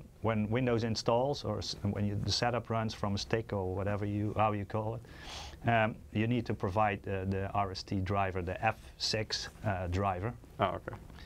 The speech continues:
Speaker 2: I didn't see it.
Speaker 1: F six is, uh, basically the Windows seven. Uh, you needed to do F six and then insert a floppy with a driver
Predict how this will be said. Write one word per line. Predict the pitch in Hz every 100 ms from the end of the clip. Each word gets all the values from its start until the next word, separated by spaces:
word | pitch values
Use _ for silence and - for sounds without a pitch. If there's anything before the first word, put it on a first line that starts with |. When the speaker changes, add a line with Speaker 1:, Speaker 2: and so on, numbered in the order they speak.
| - - - -
Speaker 2:
I | 110
didn't | 107
see |
it. | 123
Speaker 1:
F | 104
six | 131 -
is, | 117 113
uh, | 104
basically | 95 113 - 104 101
the | 98
Windows | 110 104 101
seven. | - 113 101 101 98
Uh, | 98 95
you | 101
needed | 104 107 101 95 98
to | 104
do | 110 117 110
F | 117 -
six | 117 131 -
and | 104
then | 107 104 101 - -
insert | 123 117 113 107
a |
floppy | - 120 120 131
with | 120 101
a | 104
driver | 117 127 131 143